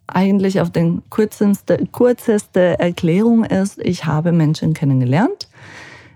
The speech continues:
ähm, die, äh, in dieser Situation waren, Familien, die,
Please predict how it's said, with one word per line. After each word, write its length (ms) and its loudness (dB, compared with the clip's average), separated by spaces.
ähm, 680 2
die, 500 2
äh, 480 0
in 140 2
dieser 220 -2
Situation 680 0
waren, 400 2
Familien, 640 2
die, 260 2